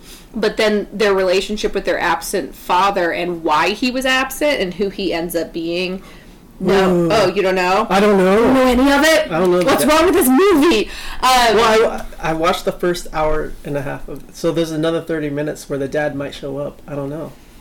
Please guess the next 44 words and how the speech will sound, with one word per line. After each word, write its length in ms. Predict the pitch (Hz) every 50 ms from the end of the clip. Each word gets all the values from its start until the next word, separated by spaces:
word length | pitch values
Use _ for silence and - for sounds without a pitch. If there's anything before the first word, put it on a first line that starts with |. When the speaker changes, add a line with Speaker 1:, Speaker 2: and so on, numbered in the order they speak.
| - - - - - - -
Speaker 1:
Oh. 340 | 254 269 302 311 269 220 180
Speaker 2:
They 80 | 180 -
d-, 60 | 180
they 160 | - - 175 175
discuss 440 | 175 170 - - - 180 196 -
about 220 | 208 175 175 165 147
how 120 | 165 165 147
the 80 | 143
dad's 280 | 135 156 156 151 139 156
missing 440 | 151 156 170 170 - 165 160 165 160
in 140 | 151 139
the 60 | 139 139
first 420 | - - - 180 185 196 - -
five 200 | - - 151 151 143
minutes, 160 | 139 139 -
so 140 | - 175 147
I 200 | - 175 180 175
assume 460 | 165 156 - - - 208 208 202 196
he's 140 | 190 190 175
gonna 180 | 185 180 175 170
show 260 | - - 160 156 156
up 120 | 156 -
at 160 | 151 147 - -
the 120 | 139 131
end 160 | 123 120 131 -
and 120 | 147 139
save 280 | - - 147 143 - -
the 80 | -
day. 320 | - - - - - - -
Speaker 1:
This 140 | 440 508 -
is 60 | 605 587 571 622
a 40 | 622
two-hour 880 | - - 403 403 403 427 427 - - 285 277 277 311 330 339 339 339 302
movie, 520 | 269 269 277 285 277 330 349 370 403 359
this 160 | 285 311 - 311
Speaker 2:
Yeah, 60 | 277
Speaker 1:
live-action 460 | 202 269 - 285 277 214 226 247 -
Speaker 2:
two, 40 | 262
Speaker 1:
movie? 380 | 262 262 262 262 262 294 339 392
Speaker 2:
two 120 | 214 214
hours 300 | 185 180 185 190 190 180
and 120 | 180 170 165
five 220 | - 165 165 165
minutes. 400 | 170 175 160 - - - - -